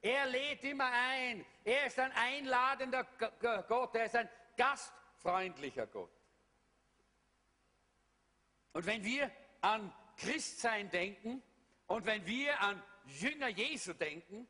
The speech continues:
dann übersehen wir sehr oftmals das Thema der Gastfreundschaft. Wir glauben, Gastfreundschaft, das ist so irgendetwas, das ist so ein bisschen was Untergeordnetes. Gastfreundschaft, das ist so irgendwas, naja,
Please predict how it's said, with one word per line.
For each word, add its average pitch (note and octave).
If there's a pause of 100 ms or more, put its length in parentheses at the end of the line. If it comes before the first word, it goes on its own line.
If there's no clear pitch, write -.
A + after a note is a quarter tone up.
(280)
dann A#3
übersehen C4+
wir A3+
sehr G3+
oftmals G#3
das A3+
Thema B3+ (240)
der C4
Gastfreundschaft. F3 (1700)
Wir D#4
glauben, B3+
Gastfreundschaft, A#3
das G#3
ist A#3+
so A3+
irgendetwas, A#3 (300)
das -
ist C4
so A3+ (200)
ein A3+
bisschen A#3 (220)
was A3
Untergeordnetes. D3 (200)
Gastfreundschaft, C4 (300)
das A#3
ist C#4
so A#3+
irgendwas, A#3+ (220)
naja, A3+